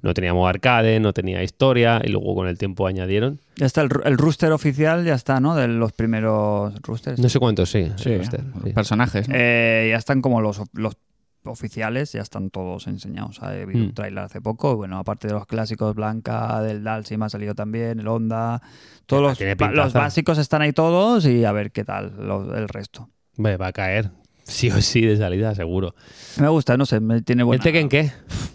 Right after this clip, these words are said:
Speaker 1: No veas
Speaker 2: El
Speaker 1: el
Speaker 2: Tekken sí,
Speaker 1: tráiler,
Speaker 2: no
Speaker 1: ¿eh?
Speaker 2: se ha visto, pero claro, no se ha visto nada.
Speaker 1: Pero es in-game eso, pone
Speaker 2: Sí, pero
Speaker 1: Mixed in-game. Lo
Speaker 2: claro, pero es in-game.
Speaker 1: No, no,
Speaker 2: Yo quiero
Speaker 1: ¿ves?
Speaker 2: una, yo quiero ver una partida.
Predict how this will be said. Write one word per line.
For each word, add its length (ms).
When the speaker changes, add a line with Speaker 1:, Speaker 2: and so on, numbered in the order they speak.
Speaker 1:
No 120
veas 140
Speaker 2:
El 20
Speaker 1:
el 60
Speaker 2:
Tekken 120
sí, 60
Speaker 1:
tráiler, 320
Speaker 2:
no 60
Speaker 1:
¿eh? 40
Speaker 2:
se 60
ha 40
visto, 160
pero 220
claro, 320
no 80
se 60
ha 20
visto 180
nada. 320
Speaker 1:
Pero 140
es 80
in-game 420
eso, 200
pone 260
Speaker 2:
Sí, 500
pero 160
Speaker 1:
Mixed 280
in-game. 380
Lo 60
Speaker 2:
claro, 520
pero 260
es 160
in-game. 800
Speaker 1:
No, 120
no, 300
Speaker 2:
Yo 80
quiero 160
Speaker 1:
¿ves? 100
Speaker 2:
una, 80
yo 120
quiero 120
ver 80
una 100
partida. 460